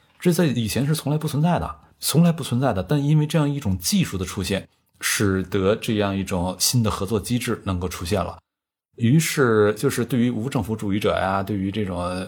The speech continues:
很多类似这种人吧，他们肯定会非常 fond of 区块链，他觉得终于找到了这样的一种乌托邦，终于找到了这样的一种世外桃源的一个世界。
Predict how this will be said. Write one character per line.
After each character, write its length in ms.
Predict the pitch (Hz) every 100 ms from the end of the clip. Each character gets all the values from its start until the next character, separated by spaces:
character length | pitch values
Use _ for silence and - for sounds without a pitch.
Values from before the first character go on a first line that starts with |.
| -
很 180 | - 101
多 140 | 120
类 100 | 127
似 140 | 120
这 100 | 117
种 140 | 120 92
人 120 | 87
吧， 200 | 107 85
他 160 | - 113
们 260 | 113 107 107
肯 180 | - 90
定 160 | 113
会 320 | - 101 101
非 140 | 104 117
常 120 | 117
fond 320 | 107 120 113
of 240 | 101 92 -
区 140 | -
块 140 | 98
链， 200 | 90 85 - _ _ -
他 140 | -
觉 140 | 101
得 80 | 107
终 200 | 107 139
于 60 | 120
找 160 | 101
到 100 | 85
了 80 | 101
这 140 | 95 110
样 80 |
的 80 | 104
一 60 | 98
种 340 | 98 87 90 110
乌 100 | 107
托 120 | 107
邦， 240 | 110 117 - _ _
终 160 | - 117
于 40 |
找 140 | 98
到 100 | 90
了 60 | 95
这 100 | 95
样 120 | 101
的 100 | 95
一 80 | 95
种 260 | 92 85 87
世 160 | - 101
外 100 | 92
桃 240 | - 90
源 160 | 90 85
的 100 | 90
一 40 |
个 100 | 92
世 220 | - 110
界。 200 | 95 113